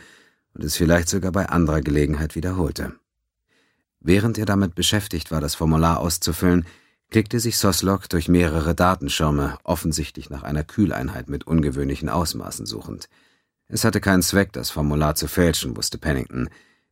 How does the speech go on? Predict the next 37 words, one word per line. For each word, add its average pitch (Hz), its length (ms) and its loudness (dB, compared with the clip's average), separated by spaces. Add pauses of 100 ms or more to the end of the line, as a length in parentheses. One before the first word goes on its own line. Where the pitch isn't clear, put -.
Der - 100 -6
Unteroffizier 92 800 2
würde 85 200 4
ihn 85 240 4
um 78 120 2
seinen 78 200 0
Ausweis 87 520 -2
bitten, 65 440 -4
bevor 76 300 -2
er 60 120 -4
einen 55 120 -8
Spind 67 340 -4
vermietete. 65 600 -8 (600)
Einen 98 240 0
Moment 101 380 0
lang 92 240 2 (320)
dachte 85 340 -2
er 78 100 0
darüber 82 340 2
nach, 82 340 2
wie 80 100 0
er 78 120 0
wohl 80 120 0
am 80 140 0
besten 80 460 -2
die 78 80 -4
Spuren 85 480 -2
von 64 180 -10
seinem 64 240 -6
Besuch 67 240 -4
vermeiden 78 480 -2
könnte, 69 380 -4 (420)
bis - 180 -8
er 95 80 0
sich 85 180 0
daran 82 280 4
erinnerte, 82 580 2